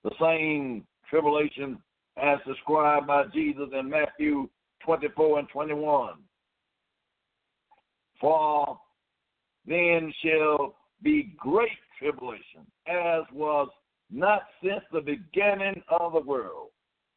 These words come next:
to this time, nor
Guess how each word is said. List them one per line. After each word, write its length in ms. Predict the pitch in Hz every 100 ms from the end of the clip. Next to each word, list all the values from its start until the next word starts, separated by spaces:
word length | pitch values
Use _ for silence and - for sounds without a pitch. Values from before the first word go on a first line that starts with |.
| _ _ _ _ _ _ _ _ _ _ _ _ _ _ _ _ _ -
to 100 | 143
this 160 | 135 175 -
time, 500 | - 139 101 - - _ _ _ _ _ _ _ -
nor 440 | 165 190 190 254